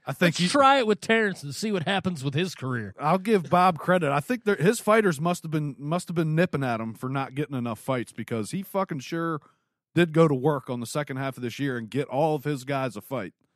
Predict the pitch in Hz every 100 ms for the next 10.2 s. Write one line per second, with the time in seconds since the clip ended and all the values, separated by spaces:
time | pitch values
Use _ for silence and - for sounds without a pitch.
0 | _ _ - 113 117 117 117 95 120 110
1 | 127 120 123 160 151 143 147 143 - 147
2 | 139 127 135 135 135 120 120 117 107 113
3 | 127 - 120 110 _ _ _ _ _ 156
4 | 214 - 185 180 139 127 120 - 143 139
5 | 113 110 - 117 117 127 117 113 98 95
6 | - _ _ _ - 160 143 147 117 123
7 | 139 117 107 120 127 127 117 - 110 127
8 | 117 107 95 113 123 104 95 104 101 -
9 | 117 117 127 113 90 - 127 120 98 87
10 | 82